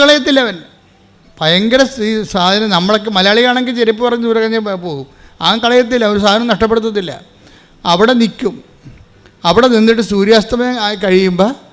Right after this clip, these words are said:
സാപത്ത് ഫ്രീ ആയില്ലേ, അപ്പം പിന്നെ കൈകൊണ്ട് കരി ചെരുപ്പ് പൊക്കുമ്പോൾ ചുമട് എടുത്തെന്നായി, ചെരുപ്പ് പൊക്കുമ്പോൾ ചുമട് എടുത്തെന്നല്ലേ. അപ്പം അത് സാപത്ത് ലംഘനമാണ്. അതുകൊണ്ട് ആ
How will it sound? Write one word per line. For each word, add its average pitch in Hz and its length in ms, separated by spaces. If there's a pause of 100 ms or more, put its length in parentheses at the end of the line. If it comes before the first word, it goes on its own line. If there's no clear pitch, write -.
(200)
സാപത്ത് 196 480
ഫ്രീ 196 200
ആയില്ലേ, 143 300 (400)
അപ്പം 180 120
പിന്നെ 196 200
കൈകൊണ്ട് 180 360 (200)
കരി 180 220 (200)
ചെരുപ്പ് 180 360
പൊക്കുമ്പോൾ 208 460 (100)
ചുമട് 190 340
എടുത്തെന്നായി, 151 580 (1000)
ചെരുപ്പ് 190 360
പൊക്കുമ്പോൾ 220 420 (100)
ചുമട് 208 340
എടുത്തെന്നല്ലേ. 170 560 (680)
അപ്പം 208 180
അത് 196 120 (260)
സാപത്ത് 190 360
ലംഘനമാണ്. 160 420 (100)
അതുകൊണ്ട് 165 280
ആ - 20